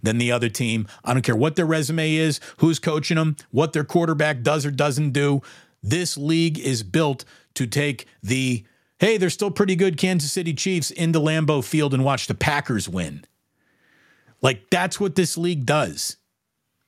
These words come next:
Very interesting times for forty-niners fans, though. And man, we told you what the ripple effect would be. And sure enough,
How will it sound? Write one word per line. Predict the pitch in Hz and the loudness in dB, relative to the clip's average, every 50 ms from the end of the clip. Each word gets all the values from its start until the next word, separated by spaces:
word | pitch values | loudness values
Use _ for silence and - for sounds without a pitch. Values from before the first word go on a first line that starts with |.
| _ _ _ _ _ _ _ _ _ _ _ _ _ _ _ _ _ _ _ _ _ _ _ _ _ - | _ _ _ _ _ _ _ _ _ _ _ _ _ _ _ _ _ _ _ _ _ _ _ _ _ -4
Very | 92 92 98 101 147 180 185 202 208 214 214 | -2 -2 2 2 2 2 4 2 2 2 2
interesting | - 190 185 175 - - 185 160 - - 180 175 165 | 2 2 2 2 2 2 0 0 0 -2 0 0 2
times | - 156 147 131 117 110 98 90 87 - | 2 0 0 0 0 0 0 -2 -4 -4
for | - 120 | -4 -4
forty-niners | - - - 160 156 147 139 131 139 139 139 135 123 107 101 - | -2 0 2 2 2 2 2 2 2 2 2 0 0 -2 -2 -2
fans, | - - 104 98 95 92 90 85 - | -4 -2 -2 0 0 0 -2 -2 -2
though. | - 104 101 101 110 | -2 0 0 0 0
And | 107 107 107 101 110 120 | 0 0 0 0 0 0
man, | 131 147 165 170 180 185 190 | 0 0 0 0 0 0 0
we | 147 123 104 | 0 -2 -2
told | - - 160 170 185 170 | -2 -2 -2 -2 0 0
you | 156 160 | 2 2
what | 135 135 127 | 2 2 0
the | - 123 | 0 -2
ripple | 104 123 151 151 - 180 180 160 | 0 0 0 0 0 0 0 0
effect | 131 - - 180 165 - - | -2 0 0 0 0 0 0
would | 151 151 147 127 | -2 -2 -2 -2
be. | 104 143 170 185 202 226 175 | -2 -2 0 0 0 -2 -2
And | 143 123 117 | -2 -2 -2
sure | - - 180 175 170 165 | -2 0 0 2 2 2
enough, | 151 156 185 233 226 - - | 2 2 0 0 -2 -4 -10